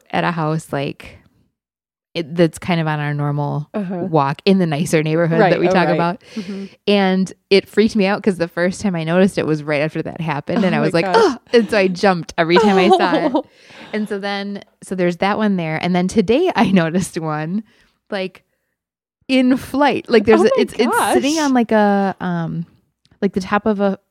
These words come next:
Speaker 1: of a brick wall,
Speaker 2: Mm-hmm.
Speaker 1: like a backyard wall.
Speaker 2: Uh-huh.
Speaker 1: And it's, like, wings are
Speaker 2: <gasps>
Speaker 1: up and it freaked me out. Like,
Speaker 2: Oh
Speaker 1: I was
Speaker 2: my
Speaker 1: like, "What is that?" Like,
Speaker 2: gosh.
Speaker 1: they're really being convincing with this decoy. So
Speaker 2: Yeah. So you
Speaker 1: Yeah.
Speaker 2: think you might need to get one?
Speaker 1: I don't know. I mean, would it scare away other owls?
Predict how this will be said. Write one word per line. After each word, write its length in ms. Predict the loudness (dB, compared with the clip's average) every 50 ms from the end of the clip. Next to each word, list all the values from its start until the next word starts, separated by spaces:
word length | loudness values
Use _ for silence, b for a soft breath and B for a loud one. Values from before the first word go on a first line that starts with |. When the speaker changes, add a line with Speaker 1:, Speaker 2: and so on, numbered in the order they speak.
| _ _ _ _ _ _ _
Speaker 1:
of 120 | -2 0 0
a 80 | 0
brick 240 | 2 0 0 0 2
wall, 420 | 2 2 4 2 2 0 -2 -2 -4 -6
Speaker 2:
Mm-hmm. 260 | -8 -8 -8 -8 -6
Speaker 1:
like 140 | -4 -4 -2
a 40 |
backyard 460 | -2 -2 -2 -2 -2 -2 -2 0 0 0
wall. 280 | 0 0 0 0 -2
Speaker 2:
Uh-huh. 320 | -2 -2 -4 -6 -6 -8 -10 B B B -2
Speaker 1:
And 140 | 0 0 0
it's, 180 | 0 -2 -2
like, 220 | -2 0 0 -2 -4
wings 640 | -6 -6 -4 -2 -2 0 0 2 2 2 2 2 0
are 260 | 0 -2 0 -2 -2
Speaker 2:
<gasps> 40 | -2
Speaker 1:
up 320 | -2 -2 -2 -2 -4 -2 0
and 140 | 2 2 2
it 220 | 2 0 -2 -10
freaked 340 | -12 -4 -2 -2 -2 -2 -4
me 140 | -6 -4 -2
out. 180 | 0 0 0 0
Like, 120 | 0 0
Speaker 2:
Oh 60 | 0
Speaker 1:
I 0 |
was 80 | 2 2
Speaker 2:
my 40 | 0
Speaker 1:
like, 140 | -2 -2
"What 180 | -2 -2 -2 0 2
is 160 | 2 4 4
that?" 300 | 4 4 6 4 4 4
Like, 120 | 4 2 0 0
Speaker 2:
gosh. 40 |
Speaker 1:
they're 220 | 0 0 0 0 0
really 320 | 0 0 0 0 0 2
being 260 | 2 0 0 0 0
convincing 560 | 2 0 2 2 2 0 0 0 -2 -2 -2 -2
with 100 | -2 -2
this 160 | -2 -2 -2 -2
decoy. 480 | -4 -6 -6 -6 -8 -8 -8 -8 -8
So 360 | -6 -2 0 0 0 0 -2 -4 -4
Speaker 2:
Yeah. 220 | -6 -6 -8 -10 -14 b b b b b b b b b
So 200 | _ -2 0 2
you 60 | 2 2
Speaker 1:
Yeah. 60 | 0
Speaker 2:
think 180 | -4 -6 -8 -8
you 60 | -10
might 100 | -10 -10
need 160 | -10 -10 -12 -14
to 60 | -12
get 200 | -12 -10 -10 -8
one? 220 | -6 -8 -8 -8 -10 _ _ _ _ -2
Speaker 1:
I 40 | 0
don't 120 | 2 2
know. 360 | 2 4 4 2 2 0 -4 B B B B B B 4
I 60 | 6
mean, 180 | 6 6 6
would 100 | 4 4 2
it 120 | 0 -4 -8
scare 220 | -8 -4 -2 -2 -2
away 140 | -2 -4 -6
other 180 | -6 -8 -8 -8
owls? 540 | -8 -8 -8 -6 -6 -6 -6 -8 -12 -20